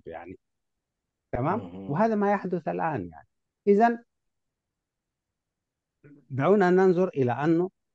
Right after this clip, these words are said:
Speaker 1: ال-، ال-، الأطراف ال-، التي تظن أن لها مصلحة في استمرار هذه الحرب تخسر هذا الفهم، وتصل إلى قناعة أنه لا يمكن.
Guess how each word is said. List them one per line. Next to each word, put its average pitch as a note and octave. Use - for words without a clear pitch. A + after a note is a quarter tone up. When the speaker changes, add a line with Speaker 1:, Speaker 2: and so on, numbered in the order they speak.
Speaker 1:
ال-، G#2+
ال-، G#2
الأطراف G#2
ال-، A2
التي A#2
تظن A#2
أن A2+
لها B2
مصلحة A#2+
في -
استمرار B2
هذه C3
الحرب D#3
تخسر -
هذا A#2+
الفهم، D#2
وتصل D#3+
إلى A#2+
قناعة B2+
أنه C3+
لا A#2
يمكن. A#2